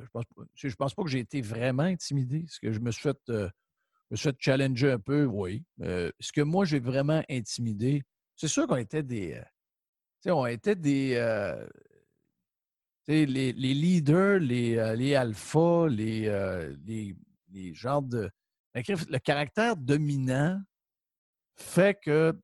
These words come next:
tu vas être interprété comme quelqu'un qui intimide. Mais c'est pas ça, tu sais, je veux dire, euh, c'est zéro ça. C'est, c'est, mais, tu sais, aujourd'hui, on essaie d'expliquer ça dans, dans ce podcast-là. La réalité, c'est qu'on fait entendre ça à ben du monde, puis ils comprendront rien ce qu'on va dire, puis ils vont nous traiter de tout et non.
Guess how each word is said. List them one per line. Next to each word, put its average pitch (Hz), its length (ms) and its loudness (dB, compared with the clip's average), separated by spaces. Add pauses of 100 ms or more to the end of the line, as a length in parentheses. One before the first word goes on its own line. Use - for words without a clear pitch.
tu - 160 -10
vas 139 120 6
être 143 100 -2
interprété 143 720 -2
comme 123 260 -2
quelqu'un 170 480 -4 (120)
qui 131 200 -6
intimide. 120 640 -2 (800)
Mais 117 140 -6
c'est - 180 0
pas 247 200 -4
ça, - 220 -2 (140)
tu - 60 -12
sais, 143 100 -6
je 135 40 -2
veux 104 100 -2
dire, 120 160 -6
euh, 101 360 -6
c'est 110 160 -14
zéro 143 380 0
ça. - 180 -4 (140)
C'est, 104 180 -8
c'est, - 180 -8 (480)
mais, 131 280 -2
tu - 100 -12
sais, 170 100 2
aujourd'hui, 143 760 2 (380)
on 143 120 -6
essaie 190 260 2
d'expliquer 151 460 -4
ça 165 180 2
dans, 127 220 2
dans 120 140 0
ce - 80 -8
podcast-là. 135 560 -2
La 101 140 -2
réalité, 110 440 -4
c'est 120 180 -4
qu'on 107 140 -4
fait 127 100 -4
entendre 120 300 -2
ça 131 120 -6
à - 20 0
ben 113 180 -4
du 98 120 -10
monde, 117 180 -4
puis 95 80 -14
ils - 40 -20
comprendront 101 380 -4
rien 101 140 -2
ce - 80 -10
qu'on 104 100 -8
va 95 140 -6
dire, 127 200 -2
puis - 120 0
ils - 20 -8
vont 101 100 -6
nous 98 100 -8
traiter 104 280 -12
de - 60 -16
tout 98 140 -6
et 90 60 -6
non. 131 200 -8